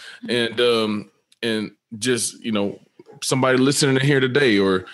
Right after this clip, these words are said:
Speaker 2: somebody seeing me out getting something to eat, like, just to have that small conversation, small interaction with somebody, it means the world to somebody, you know? And, and it, uh, it took me a long, long time,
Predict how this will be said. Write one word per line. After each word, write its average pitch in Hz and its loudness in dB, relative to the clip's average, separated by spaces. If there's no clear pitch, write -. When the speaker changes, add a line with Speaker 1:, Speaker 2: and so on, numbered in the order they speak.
Speaker 2:
somebody 123 0
seeing 131 0
me 127 2
out 120 0
getting 127 0
something 131 0
to 120 -2
eat, 123 -2
like, 101 -2
just 117 -2
to - -2
have 127 -2
that 123 2
small 135 0
conversation, 131 0
small 127 0
interaction 127 2
with 117 0
somebody, 113 0
it 127 0
means 147 2
the 131 0
world 143 2
to - -2
somebody, 101 -2
you 113 -4
know? 117 -2
And, 110 -6
and 110 -4
it, 110 -4
uh, - -4
it 110 -10
took 147 -2
me 143 2
a 127 2
long, 139 2
long 135 0
time, 135 -2